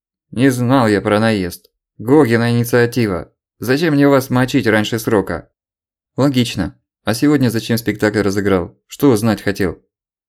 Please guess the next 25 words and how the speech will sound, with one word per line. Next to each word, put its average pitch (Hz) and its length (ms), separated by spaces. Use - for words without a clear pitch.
Деньги 113 460
на 110 140
тебе 107 280
висят. 110 540
И 110 100
только 123 380
из-за 117 200
них 123 220
меня 113 180
сразу 113 300
не 113 140
убил? 120 440
Да. 113 500
Вот 131 220
это 131 160
напрасно. 98 640
Выходит, 139 500
и 127 40
тебя, 143 280
Самвел, 107 340
жадность 92 340
сгубила. 90 500
Как - 180
последнего 139 460
фраера. 95 560